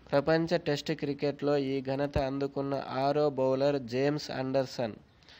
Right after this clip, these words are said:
వెస్టిండీస్తో టెస్ట్ సిరీస్లో భాగంగా జరిగిన మూడో టెస్టులో వెస్టిండీస్ ఓపెనర్ బ్రాత్ వెయిట్ను అవుట్ చేసి ఈ రికార్డును అందుకున్నారు.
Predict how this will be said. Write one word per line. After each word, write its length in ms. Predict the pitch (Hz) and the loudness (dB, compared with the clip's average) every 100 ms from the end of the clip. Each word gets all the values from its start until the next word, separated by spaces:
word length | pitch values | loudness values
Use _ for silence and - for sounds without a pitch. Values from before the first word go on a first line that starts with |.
| - _ - | -20 _ -6
వెస్టిండీస్తో 880 | 135 143 - 175 170 160 143 - 156 | -2 -2 0 0 2 0 0 0 0
టెస్ట్ 380 | 151 139 - 156 | 0 -4 -4 -8
సిరీస్లో 580 | - 143 147 143 143 139 | -4 -4 -4 -2 -2 -2
భాగంగా 600 | 135 135 135 135 135 135 | 0 0 0 -2 -2 -2
జరిగిన 420 | 131 131 135 135 | 0 -2 0 -2
మూడో 420 | 123 131 147 156 | -2 0 2 0
టెస్టులో 640 | 151 135 - 127 131 139 139 - - - _ | 0 -4 -6 -4 0 -2 -4 -14 -20 -20 _
వెస్టిండీస్ 680 | 123 139 - 170 165 165 160 | -2 -2 0 2 4 2 0
ఓపెనర్ 520 | 139 139 143 143 147 143 | 0 2 2 2 2 0
బ్రాత్ 560 | 117 127 143 151 - | -2 2 4 2 0
వెయిట్ను 640 | 131 135 147 143 135 143 156 | -2 0 0 -2 -4 -4 -4
అవుట్ 420 | 135 139 151 - | -2 0 0 -4
చేసి 440 | 135 135 - 151 165 - - - - - | -4 -4 -6 -8 -8 -16 -20 -20 -18 -4
ఈ 140 | 143 | -2
రికార్డును 600 | 143 139 151 147 143 143 | 0 0 2 2 2 2
అందుకున్నారు. 920 | 143 135 139 139 127 123 113 - - | 2 0 -2 -2 -2 0 0 -4 -12